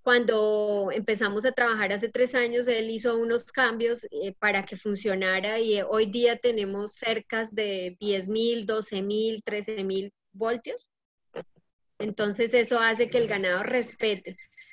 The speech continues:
pero lo que más respeta el ganado es el manejo. Ellas, ellos se condicionan a que alguien va a ir a moverlos cada dos horas. Entonces ellos ya no se cambian porque saben que el, el que venga, si los encuentra por fuera, los va a regañar y ellos tratan de volver a su lote.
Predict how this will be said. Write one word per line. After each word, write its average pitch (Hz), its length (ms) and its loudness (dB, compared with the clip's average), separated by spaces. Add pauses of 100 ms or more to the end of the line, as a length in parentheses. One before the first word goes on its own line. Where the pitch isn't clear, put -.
(180)
pero 240 220 6
lo 233 140 4
que 233 120 0
más 214 200 2
respeta 277 720 0
el 269 100 0
ganado 220 680 0 (240)
es 226 260 0
el 233 220 4
manejo. 196 680 0 (380)
Ellas, 220 420 0
ellos 233 280 4
se 262 140 2
condicionan 226 840 0
a 247 180 0
que 226 160 -2
alguien 202 380 2
va 233 100 4
a 233 80 6
ir 233 180 4
a 233 60 2
moverlos 196 680 -2 (400)
cada 233 400 8
dos 226 180 0
horas. 190 480 0 (220)
Entonces 220 360 -4
ellos 247 280 4
ya 247 140 4
no 247 120 2
se 254 120 0
cambian 247 480 0
porque - 260 -4
saben 208 300 -2
que 220 240 0
el, 185 280 -6
el 214 180 -4
que 226 160 0
venga, 214 380 2
si 262 120 -2
los 220 180 0
encuentra 196 440 0
por 247 160 0
fuera, 185 240 -2
los 220 220 0
va 196 80 2
a 185 40 2
regañar 226 520 0
y 262 40 -2
ellos 208 260 -2
tratan 233 340 2
de 240 80 2
volver 190 380 0
a 196 80 -2
su 220 160 0
lote. 190 340 -2